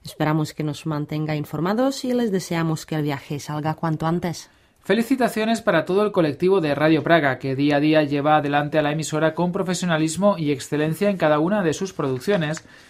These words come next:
Speaker 2: y con un escaso presupuesto anual, tal como lo expresara su director en una de las ediciones del espacio Panorama Checo.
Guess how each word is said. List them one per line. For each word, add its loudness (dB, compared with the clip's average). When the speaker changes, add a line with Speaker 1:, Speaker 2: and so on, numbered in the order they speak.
Speaker 2:
y -6
con 0
un -4
escaso -2
presupuesto 0
anual, 4
tal 6
como 2
lo 4
expresara 0
su -2
director 2
en 2
una 2
de 2
las 0
ediciones -2
del 0
espacio -2
Panorama 0
Checo. 0